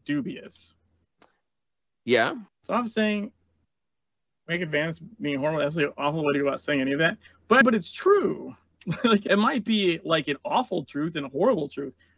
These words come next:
Speaker 1: but it's the straight up reality is that a large amount of our advancements have been by being horrible to things and each other and the planet.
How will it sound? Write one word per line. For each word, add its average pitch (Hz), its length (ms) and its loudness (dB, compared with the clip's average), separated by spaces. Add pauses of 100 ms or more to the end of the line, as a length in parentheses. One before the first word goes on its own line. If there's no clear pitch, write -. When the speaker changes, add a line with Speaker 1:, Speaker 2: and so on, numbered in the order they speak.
(120)
Speaker 1:
but 170 220 2
it's 175 180 -4
the 147 140 -12
straight 220 320 0
up 175 160 0
reality 160 460 0
is 139 100 -8
that 139 180 -4
a 131 60 -8
large 160 580 2
amount 156 220 -4
of 143 80 -2
our 135 80 0
advancements 156 460 -4
have 160 340 -2 (160)
been 147 440 0
by 151 360 2 (160)
being 165 420 0
horrible 165 460 0
to 139 400 -2 (500)
things 175 840 2 (360)
and 139 280 -2
each 120 180 -6
other 165 640 4
and 139 240 -6 (440)
the 147 80 0
planet. 170 920 2